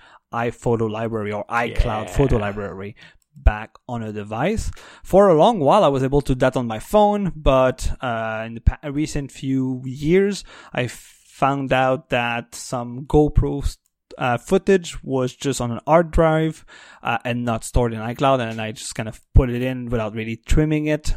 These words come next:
Speaker 1: or doing a, a montage. So that kind of <laughs> added maybe fifty, sixty gig, which meant that my photo library is,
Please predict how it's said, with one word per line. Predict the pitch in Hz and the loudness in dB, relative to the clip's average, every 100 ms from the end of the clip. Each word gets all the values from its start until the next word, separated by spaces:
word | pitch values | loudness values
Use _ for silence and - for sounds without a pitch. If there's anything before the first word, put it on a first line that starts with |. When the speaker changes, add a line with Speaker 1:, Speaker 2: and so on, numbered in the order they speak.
| - | -4
Speaker 1:
or | 127 113 113 | -6 -4 -2
doing | 120 120 117 113 - | -2 -2 -4 -8 -8
a, | 110 104 | -10 -8
a | 110 | -8
montage. | 110 107 - 131 139 135 120 - - - | -10 -6 -2 0 0 0 -2 -8 -14 -20
So | - 120 110 | -8 -4 -4
that | 113 123 120 117 | -2 -2 -4 -4
kind | 120 110 | -4 -2
of | - - | -4 -4
<laughs> | |
added | 131 120 127 | -6 -4 -4
maybe | 123 117 123 - - - _ _ | -2 -2 -4 -6 -10 -10 _ _
fifty, | 123 123 - 151 | -6 -6 -4 -4
sixty | 143 143 - - 127 | 0 -2 -4 -6 -4
gig, | 127 139 156 151 - - - | 2 2 2 -4 -12 -18 -2
which | 143 135 - | -2 0 -6
meant | 139 143 151 143 - | -2 0 0 0 0
that | 135 131 131 131 - - _ _ _ _ | 2 0 -2 -4 -12 -14 _ _ _ _
my | 131 117 117 | -2 -2 -4
photo | - 156 196 | -4 -4 -2
library | 208 196 | -2 -2
is, | 202 | -2